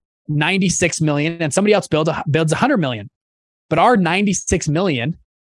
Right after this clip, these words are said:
is backed by a fund and they know we can transact. They, they know all the deals we've ever done.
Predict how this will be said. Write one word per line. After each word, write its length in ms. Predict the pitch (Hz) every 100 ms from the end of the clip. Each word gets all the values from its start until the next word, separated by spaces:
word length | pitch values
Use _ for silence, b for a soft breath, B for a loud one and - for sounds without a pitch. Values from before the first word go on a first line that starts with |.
| _
is 260 | 170 156 131
backed 460 | 117 131 180 - _
by 220 | - 131 -
a 80 | -
fund 600 | - - 175 113 - - _ _ -
and 220 | 147 147
they 100 | 190
know 300 | 180 208 214
we 280 | 139 143 165
can 140 | 185 156 214 - _ -
transact. 640 | 160 139 139 135 165 -
They, 140 | 143 156
they 160 | 165
know 220 | 170 202
all 120 | 165 160
the 60 |
deals 180 | 143 160
we've 60 | 147
ever 100 | 127
done. 240 | 160 120